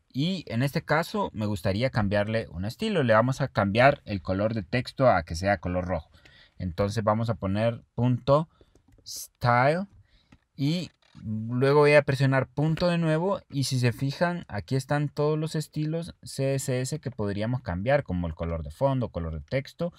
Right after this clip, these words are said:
Solo que hay una pequeña diferencia. Y es que en el caso de los nombres de los estilos, cuando accedo desde JavaScript,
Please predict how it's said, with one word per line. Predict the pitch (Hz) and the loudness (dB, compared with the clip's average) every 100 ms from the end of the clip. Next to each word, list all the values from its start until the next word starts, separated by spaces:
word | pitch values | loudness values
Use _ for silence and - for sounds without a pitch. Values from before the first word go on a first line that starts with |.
| - - _ | -20 -20 _
Solo | - 135 156 | -2 0 0
que | - 160 156 - | 0 -2 -2 -2
hay | 113 139 | 0 2
una | 151 156 151 147 | 2 2 2 0
pequeña | - 117 131 143 151 | 0 -2 0 0 0
diferencia. | 123 107 - 151 196 180 107 85 - _ _ | 0 -2 0 2 2 -2 -4 -4 -8 _ _
Y | 98 104 | -8 -4
es | 117 - | -4 -6
que | - 143 131 | 0 0 0
en | - 101 | -2 -2
el | 95 | 0
caso | 113 123 143 | 2 2 2
de | 139 | 2
los | 123 113 | 2 0
nombres | 120 135 147 | 0 0 0
de | 135 | 0
los | 135 - | -2 -4
estilos, | 123 - 143 120 120 | -8 -2 0 0 -2
cuando | - 92 87 | -2 -2 0
accedo | 85 - 117 127 | -4 -2 -2 -2
desde | 127 127 123 | -4 -4 0
JavaScript, | 127 127 135 - 160 165 | 2 2 0 -2 -6 -6